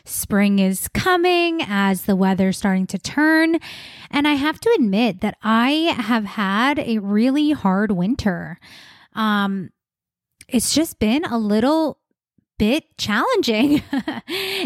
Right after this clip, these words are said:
And I don't even know that when I was in it,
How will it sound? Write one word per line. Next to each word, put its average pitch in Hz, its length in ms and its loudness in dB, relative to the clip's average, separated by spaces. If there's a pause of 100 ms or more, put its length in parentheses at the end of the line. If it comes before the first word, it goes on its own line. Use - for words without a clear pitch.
And 294 420 0
I 285 80 0
don't 403 200 -2
even 311 260 -2
know 240 280 2
that 214 360 -2
when 226 140 0
I 214 100 0
was 202 280 -2 (160)
in 370 240 0
it, 202 480 -4